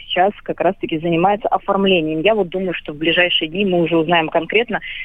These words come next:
что, ну, что же кон-, э, как они будут требовать вот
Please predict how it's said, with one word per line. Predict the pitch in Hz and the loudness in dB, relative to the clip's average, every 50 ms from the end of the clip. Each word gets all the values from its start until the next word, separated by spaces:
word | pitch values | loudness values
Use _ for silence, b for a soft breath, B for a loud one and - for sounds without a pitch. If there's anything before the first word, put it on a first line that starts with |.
| B | B
что, | B - - - - 185 | B -2 -2 0 0 2
ну, | 180 185 190 151 | 2 4 2 2
что | - 196 - - 196 214 | 2 0 2 2 2 4
же | 208 190 180 | 4 2 0
кон-, | - 165 156 143 - - - | 0 -2 -4 -4 -6 -4 0
э, | 180 160 | 0 0
как | - 170 175 175 - | 2 0 0 0 0
они | 175 165 156 | -2 -2 -2
будут | 143 165 156 170 - | 0 0 0 0 0
требовать | - - 170 175 175 175 156 151 156 156 - - | 0 2 2 2 2 0 -4 -4 -4 -6 -6 -6
вот | - 151 160 | -6 -6 -6